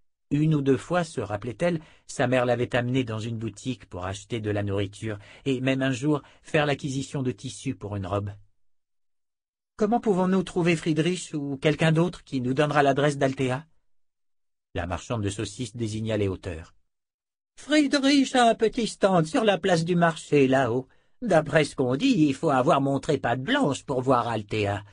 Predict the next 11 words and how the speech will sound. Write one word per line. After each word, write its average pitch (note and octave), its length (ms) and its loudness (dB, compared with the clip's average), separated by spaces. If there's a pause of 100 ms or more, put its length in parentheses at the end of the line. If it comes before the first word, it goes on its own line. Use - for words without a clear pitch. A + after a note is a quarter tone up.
(340)
Ton C3+ 200 0
ami C3+ 240 4
et C#3 120 6
toi D3 220 2
devriez C#3 580 2
essayer D3 400 2
de C#3 60 -8
parler D#3+ 300 2
à E3 60 4
Friedrich. E3 640 0 (400)
Là-haut. » A#3 360 4